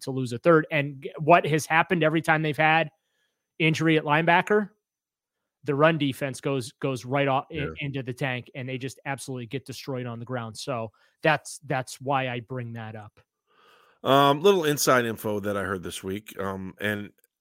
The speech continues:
Speaker 2: it came to fruition during the game, or at least they attempted to. <laughs> So, <coughs> sorry, I, this is why I wasn't surprised. I was told that, um, the chemistry with Demetric Felton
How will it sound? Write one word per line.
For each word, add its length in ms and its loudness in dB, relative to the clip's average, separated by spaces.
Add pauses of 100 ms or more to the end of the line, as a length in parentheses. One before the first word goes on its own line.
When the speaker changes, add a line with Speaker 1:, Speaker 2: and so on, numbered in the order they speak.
(160)
Speaker 2:
it 160 -10
came 200 -2
to 60 -4
fruition 460 -6
during 200 -4
the 80 -10
game, 200 -6
or 40 -6
at 80 -8
least 160 -8
they 120 -4
attempted 440 -12
to. 220 -10
<laughs> 180 -16
So, 380 -12 (760)
<coughs> 480 -2
sorry, 320 2
I, 260 0
this 220 0
is 120 -4
why 200 0
I 40 2
wasn't 280 -4
surprised. 360 -6
I 40 -2
was 140 -8
told 260 -2
that, 200 -4
um, 340 -8 (880)
the 80 -6
chemistry 600 -2
with 300 -6
Demetric 420 -10
Felton 560 -8